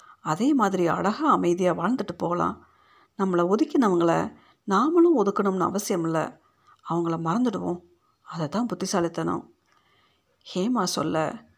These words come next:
பானு மெதுவாக தலையாட்டினாள். தைரியமாய் கிளம்பி வந்துட்ட பிறகு மெல்லிய பயம் பற்றி படர்ந்தது போய், இப்போது சின்ன ஆசுவாசம் வந்திருந்தது.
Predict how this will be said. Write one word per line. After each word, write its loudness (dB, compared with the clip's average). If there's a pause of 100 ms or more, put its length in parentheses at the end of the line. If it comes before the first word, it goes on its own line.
(340)
பானு 4
மெதுவாக 0
தலையாட்டினாள். 0 (540)
தைரியமாய் -2
கிளம்பி -4
வந்துட்ட -6
பிறகு -6 (280)
மெல்லிய 2
பயம் 2
பற்றி -4
படர்ந்தது -2
போய், -2 (320)
இப்போது -2
சின்ன -2
ஆசுவாசம் 2
வந்திருந்தது. -4